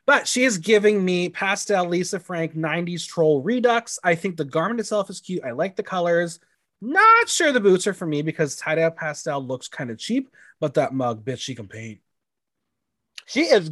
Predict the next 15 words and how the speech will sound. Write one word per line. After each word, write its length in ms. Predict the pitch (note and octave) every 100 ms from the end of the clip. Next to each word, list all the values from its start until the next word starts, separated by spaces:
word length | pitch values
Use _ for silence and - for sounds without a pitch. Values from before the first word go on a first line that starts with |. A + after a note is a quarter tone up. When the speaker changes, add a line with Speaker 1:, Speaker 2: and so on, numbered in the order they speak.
| C#3
Speaker 2:
gorgeous, 1500 | - B3 D4 D4+ D4+ C#4 - F3 C#3 - A3 A#3 E3+ C3+ C3 F#3+
and 140 | F#3+
her 180 | E3+ D#3+
Speaker 1:
Mm. 240 | D#3+ D#3+
Speaker 2:
nails 480 | G3+ A3 - - -
and 160 | F#3 F3
her 160 | D#3 C#3+
hair, 540 | D3 G3+ F#3+ F#3 F#3 - - _
and 100 | G3
she 220 | - D4
knows 680 | D#4+ C4 A3 G#3+ G#3 G3 - -
how 380 | - F#3 F#3+ -
to, 580 | - G3 F3+ E3+ E3 D#3+ _ _ _ _ _
uh, 100 | E3+ F#3
uh, 960 | F3+ F3 E3 D#3+ D#3 D3+ D3+ F3 F3